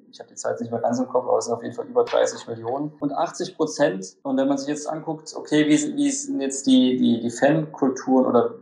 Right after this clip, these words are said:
wie ist die Verteilung bei den Fans Richtung Fußball oder Richtung, Richtung E-Sport, kann man jetzt sagen, achtzig Prozent der Fußballfans sind über dreißig, aber achtzig Prozent der E-Sport-Fans sind unter dreißig.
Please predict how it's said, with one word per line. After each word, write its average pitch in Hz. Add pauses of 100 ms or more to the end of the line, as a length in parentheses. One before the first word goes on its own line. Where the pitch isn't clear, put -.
wie 262
ist -
die 254
Verteilung 247
bei 240
den -
Fans - (120)
Richtung -
Fußball 180
oder 120
Richtung, 120 (420)
Richtung 127
E-Sport, 151
kann 143
man 135
jetzt 131
sagen, 135
achtzig 143
Prozent 139 (180)
der 120
Fußballfans -
sind 123 (500)
über 175
dreißig, 113
aber -
achtzig -
Prozent 131
der 120
E-Sport-Fans 123
sind -
unter 156
dreißig. -